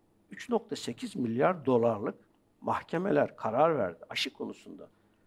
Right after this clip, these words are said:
E, hatalısınız diye şirketlere. Biz bunları, bunu bile tartışmıyoruz. Bütün buna, buna geldiği zaman ya bilgiden korkmayalım.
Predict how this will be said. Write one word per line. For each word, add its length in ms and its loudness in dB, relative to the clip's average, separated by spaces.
E, 140 -16
hatalısınız 960 -4
diye 100 -16
şirketlere. 600 -12
Biz 200 -6
bunları, 320 -2
bunu 180 0
bile 180 -2
tartışmıyoruz. 680 -18
Bütün 320 -4
buna, 240 2
buna 220 -8
geldiği 400 -4
zaman 260 -2
ya 180 -2
bilgiden 600 2
korkmayalım. 680 0